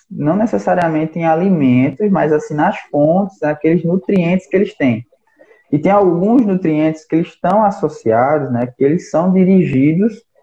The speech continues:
para as atividades cognitivas, para o cérebro, na verdade. E aí são, alguns são os principais. Zinco,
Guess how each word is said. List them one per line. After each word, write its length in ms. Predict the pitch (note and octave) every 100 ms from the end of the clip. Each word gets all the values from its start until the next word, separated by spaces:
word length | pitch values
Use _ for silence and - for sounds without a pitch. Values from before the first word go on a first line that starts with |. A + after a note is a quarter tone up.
| _ _
para 160 | D#3 F3+
as 80 | G#3+
atividades 500 | G3+ G3+ F#3+ F3+ -
cognitivas, 720 | F3 F#3+ A3 F#3 D3+ A#2 A2
para 280 | - C3 E3
o 60 |
cérebro, 560 | A3+ - C#3 G#2 G#2 G#2 _ -
na 160 | G#2+
verdade. 300 | G#2+ G#2+ - - _ _ _ _ _
E 80 | -
aí 200 | F3+ G3+
são, 600 | G3+ G3 G3+ G3+ F#3 -
alguns 360 | D#3 F3 G3
são 160 | G3 G3+
os 80 | G3+
principais. 760 | - F#3 - - C3+ A2 G2 - _ _ - _ _ _
Zinco, 760 | C3 C#3+ E3+ G#3 G#3 A#3+ A#3+ _